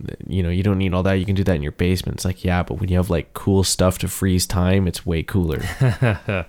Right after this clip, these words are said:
Speaker 2: Like a flux capacitor.
Speaker 1: Yeah, exactly.
Speaker 2: If you will. No, I, I agree. I think that, um, yeah, you could do, I mean, especially these days, you can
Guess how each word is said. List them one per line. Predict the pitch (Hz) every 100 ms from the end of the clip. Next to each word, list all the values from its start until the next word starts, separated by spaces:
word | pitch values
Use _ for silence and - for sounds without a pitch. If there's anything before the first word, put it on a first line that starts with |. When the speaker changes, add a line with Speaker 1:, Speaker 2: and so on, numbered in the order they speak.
| -
Speaker 2:
Like | 104 92
a |
flux | 92 104 -
capacitor. | 107 113 135 82 73 -
Speaker 1:
Yeah, | 139 90
exactly. | 87 95 92 85 80
Speaker 2:
If |
you | 76
will. | 67 - - - - - - -
No, | 220 180 139
I, | 131 127
I | 131
agree. | 117 98 107 98 95
I |
think | 101 110 95
that, | 98 95 - -
um, | 95 92 90 90 90 98 - _ - - _ - -
yeah, | 139 165 160 139
you | 117 127 127
could | - 123 120 107 87 87
do, | 101 110 107 104 98 95 -
I |
mean, | 110
especially | 101 120 117 104
these | 95 104 95
days, | 92 85
you | 90
can | 98 95 85